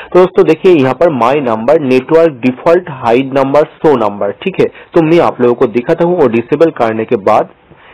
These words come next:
एक बार मैं आप लोगों को दिखाता हूँ। यहाँ पर देखिए, हाइड नंबर में मेरा अभी टिक है। ठीक है,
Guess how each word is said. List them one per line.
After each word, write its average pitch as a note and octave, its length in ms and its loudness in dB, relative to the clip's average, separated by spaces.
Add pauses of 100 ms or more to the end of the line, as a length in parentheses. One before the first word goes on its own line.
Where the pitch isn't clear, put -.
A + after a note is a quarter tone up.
(120)
एक A#2+ 120 0
बार B2 100 2
मैं A#2 120 -2
आप A2+ 160 -4
लोगों A#2+ 140 4
को A2+ 40 2
दिखाता B2+ 220 2
हूँ। F3+ 160 0
यहाँ D#3 100 0
पर E3+ 100 2
देखिए, E3+ 200 0
हाइड C#3 420 -2
नंबर A#2 260 -2
में C#3 80 -4
मेरा D#3+ 340 -2
अभी C3 160 -4
टिक D#3+ 320 -4 (120)
है। G2+ 60 -4
ठीक F#3+ 300 -4
है, A#3+ 40 4